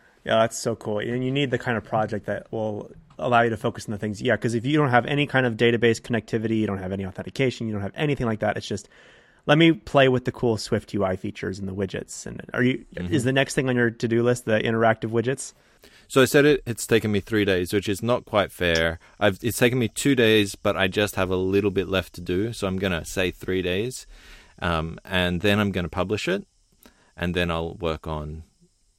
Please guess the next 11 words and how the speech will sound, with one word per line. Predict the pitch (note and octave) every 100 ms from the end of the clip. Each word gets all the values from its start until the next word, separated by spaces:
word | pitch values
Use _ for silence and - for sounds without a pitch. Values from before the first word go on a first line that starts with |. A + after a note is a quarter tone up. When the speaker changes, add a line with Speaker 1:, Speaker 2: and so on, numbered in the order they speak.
| -
Speaker 2:
widgets | F2+ - E2+ E2+ - - - _
and, | E2 D2+ - - - - _ _ _ _ _ _ _ -
and | D#2+ D#2
watch | - F2 - -
complications. | - D#2 D#2+ D#2 D2+ E2 E2+
I | D#2+
think | E2+
they're | - E2
the | D#2 E2+
most | E2 E2 -
important. | E2+ D#2+ E2+ - D#2 -